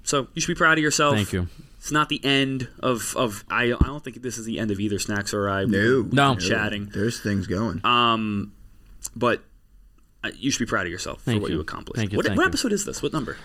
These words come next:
Speaker 2: Um, I
Speaker 1: Total.
Speaker 2: think this is, I stopped counting the numbers when we kinda, uh, rebranded it into a history show this offseason, but I do think this is, like, one seventy.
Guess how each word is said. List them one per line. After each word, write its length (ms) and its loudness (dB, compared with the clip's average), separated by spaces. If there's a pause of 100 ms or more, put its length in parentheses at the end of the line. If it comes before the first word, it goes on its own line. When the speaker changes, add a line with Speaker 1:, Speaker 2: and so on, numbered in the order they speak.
(100)
Speaker 2:
Um, 380 6
I 80 4
Speaker 1:
Total. 240 2
Speaker 2:
think 460 0
this 420 2
is, 960 0
I 80 2
stopped 540 0
counting 400 2
the 80 4
numbers 580 2
when 160 2
we 280 4
kinda, 540 2
uh, 200 -4
rebranded 580 2
it 80 2
into 220 0
a 20 6
history 300 2
show 200 0
this 200 0
offseason, 420 0
but 100 2
I 60 2
do 220 0
think 260 -2
this 180 -2
is, 120 0
like, 140 0
one 320 0
seventy. 600 -2